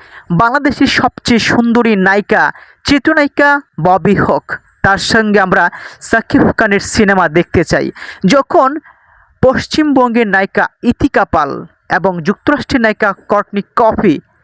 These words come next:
তাদেরকে নিয়ে সাকিব খান সিনেমা সম্পন্ন করেছেন, তখনই প্রশ্ন এসেছে, তাহলে কি বাংলাদেশের সুন্দরী নায়িকা নেই? এক কথায় আসতে পারে এই নায়িকা ববি হক। আরও অসংখ্য নায়িকা রয়েছেন,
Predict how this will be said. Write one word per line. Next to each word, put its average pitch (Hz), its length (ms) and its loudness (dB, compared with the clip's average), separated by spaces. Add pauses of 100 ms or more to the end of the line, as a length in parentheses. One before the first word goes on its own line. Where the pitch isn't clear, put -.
(420)
তাদেরকে 226 460 0
নিয়ে 302 200 2
সাকিব - 480 -2
খান 220 180 0
সিনেমা 196 440 0
সম্পন্ন 170 440 -2
করেছেন, 277 480 -2 (140)
তখনই 277 360 0
প্রশ্ন 226 400 0
এসেছে, 247 400 0 (340)
তাহলে 208 280 0
কি 208 140 -2
বাংলাদেশের 196 500 0
সুন্দরী 208 420 2
নায়িকা 175 300 0
নেই? 170 300 2 (600)
এক 254 180 -2 (100)
কথায় 311 400 2
আসতে 220 320 0
পারে 214 220 0 (160)
এই 202 180 4
নায়িকা 185 480 0 (420)
ববি 190 240 0
হক। 156 360 -2 (500)
আরও 190 240 0
অসংখ্য 240 600 -2 (300)
নায়িকা 185 340 0
রয়েছেন, 180 400 0